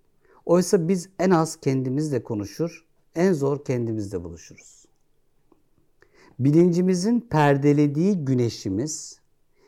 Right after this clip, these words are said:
gecenin karanlığında düşlerimizde parlar oysa. Bak bilincimizin perdelediği, zihnimizin perdelediği güneşimiz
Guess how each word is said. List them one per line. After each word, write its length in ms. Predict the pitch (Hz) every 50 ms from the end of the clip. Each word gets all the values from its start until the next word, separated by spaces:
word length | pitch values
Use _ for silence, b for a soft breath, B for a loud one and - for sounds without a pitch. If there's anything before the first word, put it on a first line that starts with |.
| _ _ _ 139
gecenin 520 | 131 143 151 156 151 170 180 196 226 233
karanlığında 920 | 220 - - 160 156 156 151 151 151 147 147 147 143 151 156 180 170 151 139
düşlerimizde 720 | 131 123 - - - 147 139 139 139 139 135 135 143 123
parlar 420 | - - 104 95 90 87 90 85
oysa. 360 | 85 82 80 76 - - - - _ _ _ _ _ _ _ _ _ _ -
Bak 240 | 107 101 - -
bilincimizin 760 | 123 117 131 139 143 143 139 147 147 151 147 143 151 170 185
perdelediği, 1080 | 180 - - 117 113 113 113 110 113 120 110 117 120 113 110 107 107 104 101 90 80 - _ _ _
zihnimizin 800 | _ 113 120 120 113 117 117 127 131 135 135 127 127 143 151 156
perdelediği 920 | 151 - - 101 104 107 110 107 110 113 110 117 110 107 120 143 156 147 117
güneşimiz 840 | 113 110 117 117 113 - - - 110 127 175 202 196 - - - _